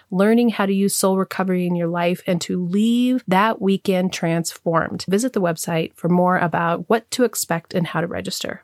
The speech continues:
Enjoy the episode. In a recent post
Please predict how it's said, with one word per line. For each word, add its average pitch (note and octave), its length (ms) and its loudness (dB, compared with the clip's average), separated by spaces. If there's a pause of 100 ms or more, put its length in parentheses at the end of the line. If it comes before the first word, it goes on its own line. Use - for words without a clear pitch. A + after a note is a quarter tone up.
Enjoy F#3+ 260 2
the F3+ 100 0
episode. - 460 -6 (1200)
In G#3 140 4
a G#3 60 2
recent C#4 340 2
post E3+ 340 0